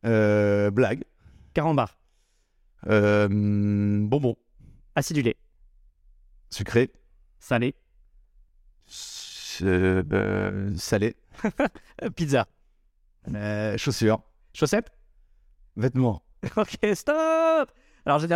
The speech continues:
Speaker 1: pas évident, c'est pas évident, franchement.
Speaker 2: Et du coup, alors, c'est, généralement, je le fais durer un peu plus longtemps.
Speaker 1: Ouais.
Speaker 2: Et donc, tu vois, typiquement, c'est un exercice où,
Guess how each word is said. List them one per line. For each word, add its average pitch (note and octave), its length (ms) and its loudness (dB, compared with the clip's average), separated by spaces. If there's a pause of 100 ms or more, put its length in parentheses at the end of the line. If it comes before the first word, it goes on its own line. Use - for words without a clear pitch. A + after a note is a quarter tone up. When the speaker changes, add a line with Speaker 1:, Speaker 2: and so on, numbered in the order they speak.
Speaker 1:
pas C4+ 60 -2
évident, B3 400 0
c'est D3+ 120 -8
pas A3+ 140 2
évident, A#3 280 0
franchement. B2 520 0
Speaker 2:
Et E3+ 100 -2
du E3+ 120 -8
coup, A3+ 100 -4
alors, D#3+ 340 -4 (400)
c'est, D3 540 -2
généralement, F3 400 2
je F#3 60 -2
le F#3+ 40 0
fais F3 140 -4
durer D#3+ 220 -2
un E3+ 80 -2
peu F3 100 -4
plus - 160 -6
longtemps. D#3+ 280 0
Speaker 1:
Ouais. C3 240 -2
Speaker 2:
Et E3 100 -2
donc, D3+ 160 0
tu - 80 0
vois, G3+ 80 2
typiquement, F#3 480 -4
c'est G3 100 -4
un E3 60 -2
exercice C#3+ 640 -4
où, F3+ 240 -4